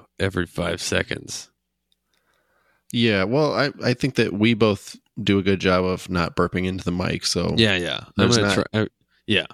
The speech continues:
Speaker 2: there's not burps that need to be edited out. And if it was, like, egregious, I probably would. But if it was
Speaker 1: Yeah.
Speaker 2: egregious, we'd also probably talk about it, and then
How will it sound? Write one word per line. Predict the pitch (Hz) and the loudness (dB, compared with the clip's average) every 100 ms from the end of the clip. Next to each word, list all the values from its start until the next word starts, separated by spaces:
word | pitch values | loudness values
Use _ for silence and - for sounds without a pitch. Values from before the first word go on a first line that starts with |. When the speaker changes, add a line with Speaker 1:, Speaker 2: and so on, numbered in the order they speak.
| _ _ _ _ | _ _ _ _
Speaker 2:
there's | 107 104 | -2 -2
not | 98 | 0
burps | - 101 - | 0 0 -2
that | 90 | -2
need | 92 95 101 | 0 0 0
to | |
be | 104 113 | 0 0
edited | 110 117 117 | 0 0 0
out. | 117 120 123 131 | 0 0 -2 0
And | 156 | 0
if | 143 175 | 0 2
it | |
was, | 170 131 | 2 4
like, | 113 - | 2 0
egregious, | 104 90 92 95 98 113 117 - - | -4 -2 0 0 2 2 2 -2 -2
I | 101 | -4
probably | 98 98 98 95 | 0 0 2 2
would. | 98 101 107 - | 2 2 0 0
But | 151 123 | 0 2
if | 107 | 0
it | |
was | 107 | 0
Speaker 1:
Yeah. | 101 | 2
Speaker 2:
egregious, | 90 85 95 | 2 2 0
we'd | 101 95 | 0 0
also | 90 95 | -2 -2
probably | 95 92 | -2 -2
talk | - 98 | -2 -2
about | 95 95 - | -4 -6 -6
it, | 101 - | -8 -6
and | 95 87 | -6 -4
then | 87 85 95 | -4 -4 -6